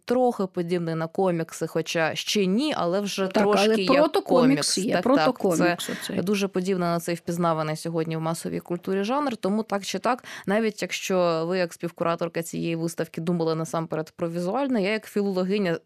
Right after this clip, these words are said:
Speaker 1: точно скажу, що тексту там було все одно багато, і це дуже добре, тому що можна щитувати різні рівні подачі сатири і цієї іронії. Щоб продовжити вхід у тему і знайомство з Перцем для тих, хто не дуже добре знає історію чи загалом знайомий з цим журналом,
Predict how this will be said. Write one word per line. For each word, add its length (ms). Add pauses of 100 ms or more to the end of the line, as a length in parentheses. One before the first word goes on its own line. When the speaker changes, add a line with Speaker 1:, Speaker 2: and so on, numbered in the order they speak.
Speaker 1:
точно 360
скажу, 320
що 180
тексту 360
там 240
було 240
все 200
одно 220
багато, 380
і 40
це 140
дуже 260 (120)
добре, 340
тому 220
що 180
можна 240
щитувати 640 (120)
різні 540
рівні 340
подачі 680
сатири 580 (120)
і 220
цієї 440
іронії. 460 (280)
Щоб 360
продовжити 600 (260)
вхід 420
у 80
тему 440
і 80
знайомство 500
з 60
Перцем 440
для 120
тих, 200
хто 200
не 100
дуже 260
добре 340
знає 300
історію 500
чи 140
загалом 420
знайомий 400
з 40
цим 200
журналом, 460